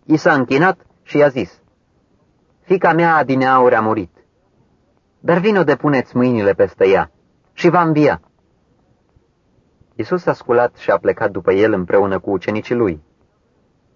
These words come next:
Și iată că o femeie, care de doisprezece ani avea o scurgere de sânge, a venit pe dinapoi și s-a atins de poala hainei lui. Căci își zicea ea: "Numai să mă pot atinge de haina lui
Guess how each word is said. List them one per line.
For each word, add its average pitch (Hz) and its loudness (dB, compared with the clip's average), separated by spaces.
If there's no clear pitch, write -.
Și - -4
iată 214 2
că 175 4
o 151 4
femeie, 156 2
care 170 2
de 160 6
doisprezece 160 2
ani 147 2
avea 135 4
o 120 4
scurgere 127 2
de 110 2
sânge, 143 0
a 120 4
venit 123 -2
pe 170 2
dinapoi 147 0
și - -2
s-a 165 2
atins 190 0
de 156 0
poala 147 2
hainei 120 0
lui. 95 -2
Căci - -2
își 120 -6
zicea 120 0
ea: 98 0
"Numai 214 2
să 185 0
mă 170 0
pot 170 0
atinge 131 -2
de 107 0
haina 113 -2
lui 107 -2